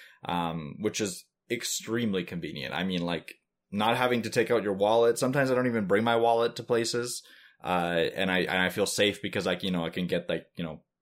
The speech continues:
some dinner or some lunch or something without having to worry about it. Most places do have the tap, at least here in Canada. Um, I love the digital wallet. The reward program side of it, um, it, it does get cumbersome,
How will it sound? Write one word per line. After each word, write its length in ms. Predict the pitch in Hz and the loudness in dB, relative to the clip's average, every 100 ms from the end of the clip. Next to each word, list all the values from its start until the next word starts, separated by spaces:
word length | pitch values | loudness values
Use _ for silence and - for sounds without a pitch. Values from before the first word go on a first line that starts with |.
| _ _ _ _ - | _ _ _ _ -10
some 200 | 92 90 | -6 0
dinner 440 | 123 131 123 120 | 2 4 6 6
or 280 | 107 92 87 | 6 6 2
some 160 | 90 87 | -2 0
lunch 280 | 123 120 | 2 2
or 60 | 117 | -2
something 380 | 123 113 117 104 | -2 0 0 0
without 260 | 95 98 | 0 0
having 220 | 95 92 90 | 0 -2 -4
to 100 | 92 | 0
worry 220 | 98 98 | 2 4
about 200 | 95 95 | 4 2
it. 100 | 90 | 2
Most 260 | 95 92 | 0 0
places 340 | 107 95 95 87 | -2 -2 -2 -6
do 140 | 92 | -6
have 180 | 87 85 | -6 -4
the 80 | 87 | -6
tap, 360 | - 87 82 - - - | -4 -4 -4 -10 -20 -14
at 80 | - | -4
least 220 | 90 90 | -4 -2
here 120 | 92 87 | -2 -2
in 100 | 87 | -2
Canada. 440 | 117 113 117 113 - - - _ - | -2 0 0 -2 -8 -20 -20 _ -6
Um, 540 | 92 90 87 87 71 _ _ _ _ | 0 2 0 -2 -6 _ _ _ _
I 120 | - 120 | 2 4
love 400 | 117 117 104 98 | 6 4 2 -2
the 80 | |
digital 340 | 95 95 90 85 | 0 0 0 -2
wallet. 340 | 80 50 - _ - | -2 -4 -10 _ -6
The 160 | 113 | 0
reward 360 | 117 113 160 180 | 2 4 4 4
program 360 | 190 180 185 180 | 2 4 4 2
side 240 | 175 180 | 2 4
of 100 | 180 | 4
it, 160 | 202 202 - | 2 -2 -2
um, 580 | 104 101 98 95 90 _ _ _ _ _ - - _ _ - | 2 2 2 0 -4 _ _ _ _ _ -18 -18 _ _ -2
it, 180 | 131 127 | 0 2
it 160 | 131 113 | 0 4
does 200 | 123 120 | 4 4
get 180 | 127 113 | 2 2
cumbersome, 500 | 107 92 - 92 | 0 0 -2 -2